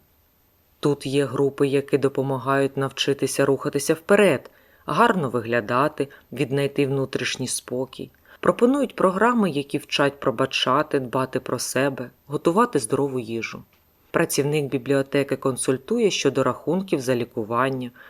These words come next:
клінічних аналізів та лікування раку, а волонтери-юристи допомагають скласти заповіт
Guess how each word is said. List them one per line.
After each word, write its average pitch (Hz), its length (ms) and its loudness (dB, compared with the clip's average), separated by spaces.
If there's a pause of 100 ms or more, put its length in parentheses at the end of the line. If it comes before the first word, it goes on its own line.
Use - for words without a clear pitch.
(100)
клінічних 226 760 0
аналізів 156 640 0
та 123 140 0
лікування 131 560 -2
раку, 113 420 -2 (500)
а 160 80 2
волонтери-юристи 131 1160 0
допомагають 190 720 0
скласти 120 520 0
заповіт 123 600 -4